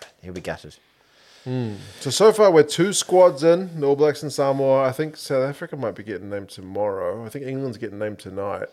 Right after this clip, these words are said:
Speaker 2: our time.
Speaker 1: Mm.
Speaker 2: They'll just be coming thick about the Aussies. I think we're on Thursday.
Speaker 1: Who, what are the, uh, I've got a question for you. Uh, of the outside backs, who's gotta get cut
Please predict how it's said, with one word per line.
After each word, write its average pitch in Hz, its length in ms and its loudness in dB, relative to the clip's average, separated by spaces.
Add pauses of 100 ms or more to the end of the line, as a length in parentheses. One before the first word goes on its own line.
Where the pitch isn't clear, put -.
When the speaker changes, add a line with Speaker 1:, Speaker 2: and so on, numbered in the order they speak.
(140)
Speaker 2:
our 104 140 -10
time. 95 420 -14 (400)
Speaker 1:
Mm. 90 420 -14 (280)
Speaker 2:
They'll 127 140 -2
just 117 240 -10
be 95 80 -12
coming 110 240 -10
thick 131 240 -8
about 120 200 0
the 120 60 4
Aussies. 135 400 2
I 123 60 -4
think 120 120 -4
we're 110 100 0
on 101 60 -4
Thursday. 143 300 0
Speaker 1:
Who, 156 60 0
what 190 100 6
are 202 60 4
the, 165 280 2 (240)
uh, 139 120 -4
I've 127 120 -10
got 135 120 -4
a 117 40 -4
question 113 280 -12
for 104 60 -10
you. 98 180 -8
Uh, 101 500 0 (160)
of 117 220 -2
the 131 140 0
outside 123 400 -4
backs, 104 640 -4 (240)
who's 117 260 -8
gotta 98 300 0
get 95 200 -8
cut - 320 -8